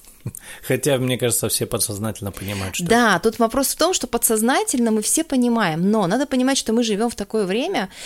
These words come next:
Speaker 2: когда все привычные вещи нужно переосмыслить. Об этом, э, если ко-, кому-то интересно, есть такое понятие постмодернизм, как, э, вообще некая культура,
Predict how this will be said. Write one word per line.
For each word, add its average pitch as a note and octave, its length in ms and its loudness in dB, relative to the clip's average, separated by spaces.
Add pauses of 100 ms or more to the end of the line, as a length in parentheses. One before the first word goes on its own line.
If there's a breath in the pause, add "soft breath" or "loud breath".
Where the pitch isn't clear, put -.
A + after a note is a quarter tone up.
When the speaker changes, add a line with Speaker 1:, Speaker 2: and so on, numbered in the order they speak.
(120 loud breath)
Speaker 2:
когда G3+ 640 0
все B3+ 380 2
привычные E3+ 1200 -2
вещи A#3+ 380 -2
нужно G#3+ 360 0
переосмыслить. G#3+ 1120 2 (800 soft breath)
Об F#3 80 0
этом, G3+ 400 2
э, F#3 180 2
если G3 340 0
ко-, F#3+ 200 -2
кому-то G3 320 -2
интересно, A#3+ 400 0
есть G#3 100 -2
такое - 160 -12
понятие F#3+ 400 -2
постмодернизм, G3+ 1000 -2 (400 loud breath)
как, F#3 280 -6
э, F3+ 220 0
вообще F3 380 0
некая G3 260 -2
культура, F#3 680 -4